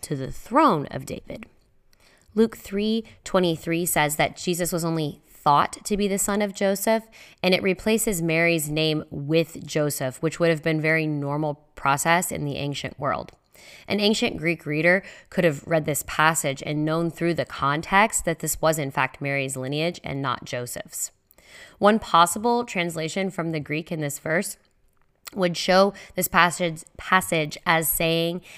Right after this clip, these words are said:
that people supposed Jesus to be the son of Joseph, but he was actually of Eli. And Eli was the father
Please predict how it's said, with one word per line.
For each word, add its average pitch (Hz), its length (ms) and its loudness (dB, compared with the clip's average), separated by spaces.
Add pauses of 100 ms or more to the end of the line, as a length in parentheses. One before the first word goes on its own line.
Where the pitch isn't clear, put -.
(140)
that 180 180 2
people 190 280 -2
supposed 180 840 -2
Jesus 240 460 0
to - 140 -4
be 240 240 0
the 240 180 -4
son 240 240 0
of 233 140 -2
Joseph, 247 540 0 (220)
but 202 120 6
he 202 80 6
was 180 240 4
actually 160 800 2
of 143 420 -4 (260)
Eli. - 580 -6 (880)
And 180 340 6
Eli 170 520 6
was 156 500 2
the 165 120 2
father 139 540 2